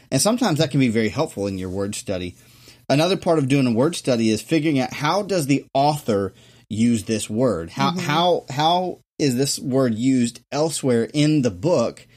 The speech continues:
Speaker 1: And then beyond that, how is this word used elsewhere in Scripture? Um, so maybe John uses a word,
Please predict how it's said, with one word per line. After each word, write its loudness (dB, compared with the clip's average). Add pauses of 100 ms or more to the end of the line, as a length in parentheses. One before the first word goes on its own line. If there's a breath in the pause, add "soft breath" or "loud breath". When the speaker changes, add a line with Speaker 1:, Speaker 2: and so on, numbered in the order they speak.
(360 soft breath)
Speaker 1:
And 2
then 2
beyond 2
that, -4 (400)
how 2
is 0
this -2
word 0
used 0
elsewhere -2 (240)
in -2
Scripture? -2 (880)
Um, 2
so 0
maybe 2
John 0
uses 2
a 0
word, 0